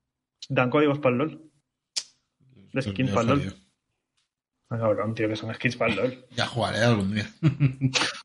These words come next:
Speaker 2: Yo te doy los códigos, tranquilo, hombre. No te los voy a dar. Pues
Speaker 1: Yo,
Speaker 2: claro
Speaker 1: yo
Speaker 2: que
Speaker 1: me
Speaker 2: sí.
Speaker 1: iba a pedir, mañana voy a pedir también, voy a pedir.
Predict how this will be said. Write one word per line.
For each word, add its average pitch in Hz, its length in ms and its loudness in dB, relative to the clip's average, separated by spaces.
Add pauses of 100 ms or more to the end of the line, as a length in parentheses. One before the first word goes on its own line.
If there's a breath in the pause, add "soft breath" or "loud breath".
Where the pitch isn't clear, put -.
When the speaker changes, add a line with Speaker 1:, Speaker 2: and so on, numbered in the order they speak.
(300)
Speaker 2:
Yo 117 160 4
te 117 100 4
doy 113 100 6
los 104 200 2
códigos, 90 440 -10
tranquilo, 95 460 -14
hombre. 98 240 -20 (640)
No 139 120 0
te 185 100 2
los 156 140 2
voy 120 160 2
a 110 80 2
dar. 107 480 0 (840)
Pues 98 140 -18
Speaker 1:
Yo, 151 140 2
Speaker 2:
claro 160 120 0
Speaker 1:
yo 151 100 2
Speaker 2:
que 160 60 0
Speaker 1:
me 180 60 2
Speaker 2:
sí. 180 40 2
Speaker 1:
iba 180 120 2
a 165 60 0
pedir, 143 280 2
mañana 139 260 2
voy 165 100 4
a 143 60 0
pedir 127 220 -2
también, 120 240 -2
voy 117 80 -2
a 110 40 -6
pedir. 120 400 -6